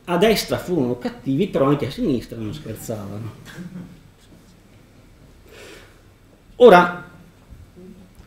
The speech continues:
l'esperienza ferrarese in questi tredici anni si è caratterizzata dunque per una felice scelta di metodo e di contenuti,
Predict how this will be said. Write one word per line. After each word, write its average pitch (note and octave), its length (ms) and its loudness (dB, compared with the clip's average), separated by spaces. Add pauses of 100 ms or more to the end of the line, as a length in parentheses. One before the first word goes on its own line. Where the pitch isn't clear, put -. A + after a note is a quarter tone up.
l'esperienza G#3 580 6
ferrarese G3 580 8
in D#3+ 120 6
questi G3+ 260 6
tredici F3 400 2
anni D3+ 540 4
si G3 100 2
è F#3 60 2
caratterizzata G#3 640 2
dunque C#4+ 540 4
per G3 120 4
una G3 140 4
felice G3+ 340 2
scelta F3 380 2
di D3 160 6
metodo B3 640 2
e F#3+ 100 0
di G3 140 0
contenuti, E3+ 1000 4